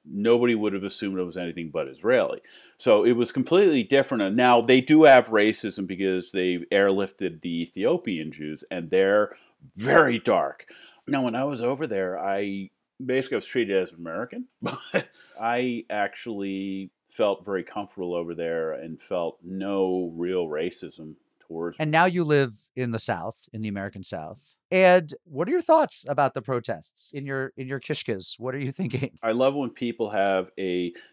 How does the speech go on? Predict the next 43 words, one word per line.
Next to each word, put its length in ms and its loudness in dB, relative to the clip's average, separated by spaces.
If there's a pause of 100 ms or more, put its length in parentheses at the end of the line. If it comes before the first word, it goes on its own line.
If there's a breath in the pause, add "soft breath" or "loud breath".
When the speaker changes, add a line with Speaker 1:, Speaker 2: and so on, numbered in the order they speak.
(100)
Speaker 1:
good 240 4
cause 440 2
to 100 -12
protest. 600 -4
And 160 -6
this 200 -4
one's 300 0
different 460 2
because 200 -4
I 80 0
see 180 -6
a 80 2
lot 320 6
of 100 4
white 360 4
people 260 -4
jumping 420 -6
in. 200 -8 (160 soft breath)
Uh, 260 2
it's 320 -2
kinda 300 0
like 240 2
the 80 0
perfect 580 0
environment 1000 4
to 220 -6
allow 460 4
everybody 440 2
to 120 -6
come 160 -6
through. 200 -10
Plus, 360 2 (100)
everybody 540 6
was 200 0
home 280 2
and 80 0
they 120 2
all 180 4
saw 340 6
what 220 0
is 220 -4
an 80 -4
unequivocally 1120 0